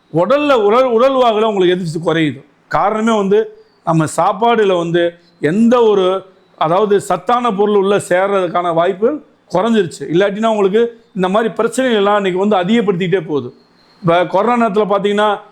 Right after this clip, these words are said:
வெளிநாட்டை காட்டி நம்ம சொல்லப்போனா நம்ம தமிழ்நாடோ இல்ல இந்தியாவுக்குள்ளே ஸ்-, ஸ்-,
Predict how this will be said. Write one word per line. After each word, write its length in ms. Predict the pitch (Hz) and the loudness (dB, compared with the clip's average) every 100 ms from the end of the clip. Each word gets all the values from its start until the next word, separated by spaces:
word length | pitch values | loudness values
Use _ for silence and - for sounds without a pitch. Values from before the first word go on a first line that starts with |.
| _ _ | _ _
வெளிநாட்டை 460 | 165 254 269 254 214 | 0 2 0 0 0
காட்டி 300 | 220 233 226 | 0 0 0
நம்ம 400 | 202 196 190 196 - - - - - - - | 0 0 0 0 -4 -12 -20 -20 -20 -20 -4
சொல்லப்போனா 460 | 190 220 202 226 240 | 0 0 0 0 0
நம்ம 360 | 202 202 190 170 - _ _ _ - | 0 0 0 -2 -8 _ _ _ -4
தமிழ்நாடோ 680 | 170 214 208 185 180 180 180 | 0 2 2 2 2 2 4
இல்ல 180 | 190 | 2
இந்தியாவுக்குள்ளே 680 | 185 208 226 233 202 220 220 | 2 2 2 2 2 2 2
ஸ்-, 200 | 180 208 - - | -2 -6 -14 -20
ஸ்-, 360 | - - - - | -14 -12 -12 -16